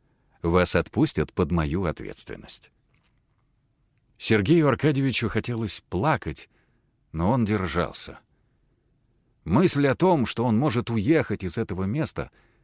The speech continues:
казалась безумной, нереальной. Он произнёс дрожащим голосом: «Не хочу сюда возвращаться, прости господи. Никогда». «Да это и не обязательно.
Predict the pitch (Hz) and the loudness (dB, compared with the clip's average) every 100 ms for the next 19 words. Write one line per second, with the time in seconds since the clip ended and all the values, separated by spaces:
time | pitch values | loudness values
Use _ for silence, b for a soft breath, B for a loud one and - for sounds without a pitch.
0 | _ _ 76 107 151 117 80 127 120 98 | _ _ -2 0 2 0 0 0 0 2
1 | 175 110 76 62 57 - _ - 98 131 | 2 2 0 -6 -14 -20 _ -4 2 4
2 | 180 170 156 165 101 60 - - _ _ | 6 4 4 0 -2 -6 -16 -20 _ _
3 | _ _ _ _ _ _ - 104 117 120 | _ _ _ _ _ _ 0 2 4 4
4 | 98 104 143 82 98 98 110 101 101 95 | 4 4 2 2 2 2 2 0 0 0
5 | 90 80 69 - 55 _ b b b b | 0 0 -2 -8 -12 _ b b b b
6 | b b _ _ _ 80 87 82 85 - | b b _ _ _ -10 -8 -4 -4 -4
7 | 85 - 67 69 69 69 73 73 - 73 | -6 -6 -6 -8 -8 -8 -8 -6 -8 -8
8 | - - - - - - - - - - | -10 -8 -10 -10 -10 -12 -10 -10 -12 -20
9 | b b b b b b b _ - 92 | b b b b b b b _ -4 -4
10 | - - - - - _ _ _ _ _ | -4 -8 -6 -8 -8 _ _ _ _ _
11 | _ _ _ _ _ - 67 57 - 62 | _ _ _ _ _ -14 -12 -10 -8 -6
12 | 67 69 78 71 80 127 - - - | -6 -6 -6 -4 -4 -4 -8 -14 -18